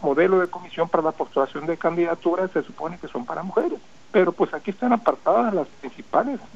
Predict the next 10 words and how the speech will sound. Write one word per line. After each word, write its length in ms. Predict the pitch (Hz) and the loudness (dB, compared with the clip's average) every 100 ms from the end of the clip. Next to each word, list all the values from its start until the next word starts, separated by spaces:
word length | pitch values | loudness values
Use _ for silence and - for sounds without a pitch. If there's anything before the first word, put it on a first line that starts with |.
| - | -8
los 100 | 123 | -8
principales 500 | - 156 - - 214 | -8 -12 -4 -2 0
municipios 540 | 196 127 - - - | -2 -2 -4 -10 -4
de 120 | 156 135 | -2 -2
Sinaloa. 580 | - - - 143 147 - - - - - - - - | -4 -10 -4 -2 -4 -6 -16 -20 -20 -20 -20 -14 0
Y 120 | 185 | 4
andan 240 | 240 247 | 4 4
las 80 | 240 | 0
mujeres 280 | - 190 214 | 2 2 2
moviéndose 720 | 190 127 - 170 - - 123 | 2 0 0 -2 -6 -6 -6